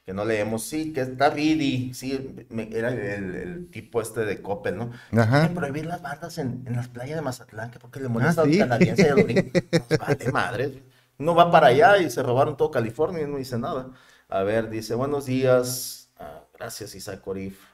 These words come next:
Speaker 1: A ver, dice, "Las carreteras de la costa deberían arreglar". Pues está dentro de esos doscientos veinte millones
Speaker 2: ¿Ah,
Speaker 1: de
Speaker 2: sí?
Speaker 1: pesos que tú dijiste, sí.
Speaker 2: No,
Speaker 1: Sí,
Speaker 2: pues no
Speaker 1: sí.
Speaker 2: creo que les va a alcanzar. ¿Cuánto gastaron aquí nomás?
Speaker 1: Setenta y un millones de
Speaker 2: ¿En
Speaker 1: pesos,
Speaker 2: cuán-,
Speaker 1: cuenta.
Speaker 2: en cuántas cuadras, en carretera, te imaginas?
Speaker 1: Pues todavía falta,
Speaker 2: Ah, bueno, es
Speaker 1: hombre.
Speaker 2: que lo que pasa es que hay drenaje y todo eso que cambiaron, ¿no?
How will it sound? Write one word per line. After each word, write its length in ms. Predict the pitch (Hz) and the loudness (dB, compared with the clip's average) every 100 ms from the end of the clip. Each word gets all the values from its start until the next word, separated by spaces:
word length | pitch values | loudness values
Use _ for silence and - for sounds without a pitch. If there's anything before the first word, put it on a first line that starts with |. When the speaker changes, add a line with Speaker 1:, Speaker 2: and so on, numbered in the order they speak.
| _ | _
Speaker 1:
A 100 | 90 | -20
ver, 180 | 85 87 | -20 -18
dice, 500 | 90 - 98 98 - - | -18 -12 -10 -12 -16 -10
"Las 180 | 117 120 | -8 -2
carreteras 500 | 123 117 127 170 190 | 0 0 2 4 4
de 60 | |
la 100 | 135 | 0
costa 220 | 147 - | -2 -4
deberían 220 | 139 147 127 | -2 -2 -4
arreglar". 240 | 110 127 | -6 -6
Pues 180 | 117 - | -10 -14
está 220 | - 165 | -6 -6
dentro 180 | 175 180 | -6 -8
de 60 | 185 | -10
esos 160 | 202 | -10
doscientos 380 | 151 156 151 180 | -12 -12 -12 -8
veinte 260 | 160 165 170 | -6 -6 -6
millones 260 | 131 - | -6 -4
Speaker 2:
¿Ah, 60 | 113 | -4
Speaker 1:
de 60 | 127 | 0
Speaker 2:
sí? 120 | 170 | 0
Speaker 1:
pesos 220 | 240 180 | 0 -4
que 80 | 127 | -8
tú 120 | 147 | -8
dijiste, 320 | 160 160 165 | -10 -14 -18
sí. 380 | - 147 190 233 - _ - _ _ - | -16 -12 -12 -14 -18 _ -20 _ _ -6
Speaker 2:
No, 140 | 208 | -4
Speaker 1:
Sí, 60 | 226 | -2
Speaker 2:
pues 140 | 226 185 | 2 2
no 60 | |
Speaker 1:
sí. 60 | 170 | 2
Speaker 2:
creo 140 | 170 | 2
que 60 | 151 | 2
les 80 | 127 | 0
va 40 | |
a 20 | |
alcanzar. 340 | 127 113 202 - | -2 -2 0 0
¿Cuánto 200 | 208 170 | 0 2
gastaron 300 | 147 185 175 | 4 4 4
aquí 180 | 170 | 2
nomás? 300 | 156 135 101 - _ _ _ _ _ _ - | 2 2 0 -6 _ _ _ _ _ _ -14
Speaker 1:
Setenta 360 | 139 135 127 123 | -6 -4 -2 -2
y 60 | |
un 60 | 170 | -2
millones 340 | 180 160 - | -2 -4 -4
de 80 | 156 | 0
Speaker 2:
¿En 60 | 135 | 2
Speaker 1:
pesos, 100 | 127 | 6
Speaker 2:
cuán-, 160 | 170 170 | 6 6
Speaker 1:
cuenta. 120 | 151 | 4
Speaker 2:
en 60 | 135 | 4
cuántas 300 | 180 190 170 | 4 4 4
cuadras, 240 | 170 190 | 6 6
en 40 | 165 | 4
carretera, 360 | 147 170 196 | 4 4 2
te 80 | 202 | 2
imaginas? 260 | 160 135 196 | 2 2 2
Speaker 1:
Pues 60 | 208 | 8
todavía 220 | 233 269 | 8 8
falta, 180 | - 123 | 4 6
Speaker 2:
Ah, 20 | |
bueno, 220 | 247 254 214 | 10 12 12
es 80 | 196 | 10
Speaker 1:
hombre. 100 | 233 | 10
Speaker 2:
que 40 | 208 | 10
lo 100 | 165 | 8
que 80 | |
pasa 220 | 156 180 185 | 8 6 6
es 60 | |
que 100 | 180 | 6
hay 40 | 170 | 8
drenaje 480 | 170 143 135 160 151 | 8 6 4 2 0
y 20 | |
todo 200 | 143 135 | 2 2
eso 140 | 131 | 0
que 100 | 127 | -2
cambiaron, 460 | 117 101 90 98 107 | -2 0 0 -2 -4
¿no? 160 | 160 | -6